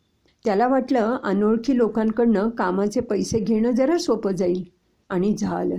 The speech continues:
त्याचा विचार पक्का झाला. मग त्यांनी आपली सगळी हत्यारं एका पिशवीत गोळा केली आणि निघाला दूर, दूरच्या गावात जायला. तसाच चालू लागला होता.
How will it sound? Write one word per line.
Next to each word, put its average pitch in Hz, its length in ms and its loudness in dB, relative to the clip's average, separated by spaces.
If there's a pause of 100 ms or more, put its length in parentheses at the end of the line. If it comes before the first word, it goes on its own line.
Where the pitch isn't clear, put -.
(180)
त्याचा 214 240 -2
विचार 202 360 -2
पक्का 202 380 -6
झाला. 165 300 -2 (440)
मग 190 120 0 (120)
त्यांनी 208 220 0
आपली 190 300 -4
सगळी 202 380 -2
हत्यारं 214 640 0 (400)
एका 175 180 -6
पिशवीत 208 440 -2
गोळा 196 320 0
केली 233 540 0 (280)
आणि 214 220 2
निघाला 262 440 4
दूर, 226 280 2 (160)
दूरच्या 202 400 0
गावात 220 320 2
जायला. 202 400 0 (680)
तसाच 277 440 -2
चालू 190 320 0
लागला 185 300 0
होता. 196 300 -2